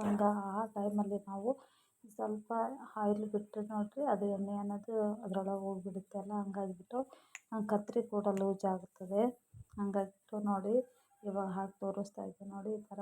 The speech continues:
ಮಾಡಿದರೆ ಆ ಥರ, ಆ ಥರ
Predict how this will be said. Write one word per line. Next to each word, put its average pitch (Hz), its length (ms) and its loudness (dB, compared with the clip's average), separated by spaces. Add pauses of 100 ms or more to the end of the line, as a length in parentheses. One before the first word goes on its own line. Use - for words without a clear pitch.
(140)
ಮಾಡಿದರೆ 196 460 -4 (3000)
ಆ 208 120 -4 (120)
ಥರ, 208 100 -2 (220)
ಆ 196 100 0 (100)
ಥರ 202 120 -4